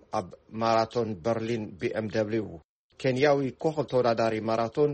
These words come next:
ቅድሚ ኣርባዕተ ዓመት ኣብ መወዳደሪ ጎደናታት በርሊን ንርሕቀት ማራቶን ብኽልተ ሰዓትን ሓደ ደቂቓን ሰላሳን ትሽዓተን ሴኮንድን ዛዚሙ ንዓለም ኣስደሚሙ ከም ዝነበረ ይዝከር። ሎሚ እውን እንተኾነ ነቲ ከፕችጉ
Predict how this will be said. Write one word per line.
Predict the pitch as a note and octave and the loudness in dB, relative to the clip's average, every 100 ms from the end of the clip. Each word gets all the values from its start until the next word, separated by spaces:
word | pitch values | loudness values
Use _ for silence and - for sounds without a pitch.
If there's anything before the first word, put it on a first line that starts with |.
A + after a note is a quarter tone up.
| - | -2
ቅድሚ | G#2+ G#2 B2+ | -8 -6 -4
ኣርባዕተ | A2+ B2 F#2 A2 - | -2 -2 -4 -6 -4
ዓመት | B2 C#3+ D3 - | -2 -2 -4 -6
ኣብ | G#2 | -4
መወዳደሪ | A2+ C3 B2 A#2 A#2 A2 | -2 0 2 2 0 -2
ጎደናታት | G2 A2 G2+ G#2 - G2 | -4 -4 -4 -6 -6 -10
በርሊን | - B2 B2+ C#3 D3+ C#3+ _ _ - | -2 0 0 -2 -4 -8 _ _ -8
ንርሕቀት | F#2 A#2 A2 C3 A#2+ - A2+ | -4 -4 -4 -4 -4 -2 0
ማራቶን | A#2+ C3+ C3+ D#3 C#3+ - - - | 2 2 4 0 0 -10 -20 -20
ብኽልተ | - G2+ B2+ C3 B2+ | -12 -2 -2 0 -2
ሰዓትን | - B2 - D3 C#3 | -2 -4 -2 -2 -4
ሓደ | A#2+ C#3 C3 | 0 2 2
ደቂቓን | B2 A#2+ A2+ A2+ - | 0 -2 -2 -2 0
ሰላሳን | A2+ A2+ - A2 | 0 0 -2 -4
ትሽዓተን | - - - A2 F#2+ | -4 -6 -4 -8 -8
ሴኮንድን | - C3+ - A2+ G2 G2+ G2 - | -6 -4 -2 -4 -4 -6 -8 -8
ዛዚሙ | G2 A#2+ A2+ C#3 D#3 D3 _ _ - | 0 2 2 0 0 -2 _ _ -6
ንዓለም | C3+ C3 C3+ C3 - B2+ | -2 2 2 2 -2 -6
ኣስደሚሙ | B2 G#2+ A#2 A#2 A2+ G#2 G2 F2+ | -6 -4 0 2 2 -2 -4 -4
ከም | A2 G#2 | -4 -4
ዝነበረ | F#2 G2+ G2 G#2 | -4 -4 -2 0
ይዝከር። | A2 G#2 - A#2 G#2+ F#2 - _ _ - | -2 -4 -2 0 0 -4 -8 _ _ -12
ሎሚ | G#2+ A2 | -6 -2
እውን | A#2+ B2+ | -2 -2
እንተኾነ | F2+ A#2+ A#2 C3+ C3 F#2+ _ _ - | -2 -4 0 2 2 -2 _ _ -12
ነቲ | G2+ - C3 | -10 -8 -2
ከፕችጉ | C3 - C3+ | -2 -2 -4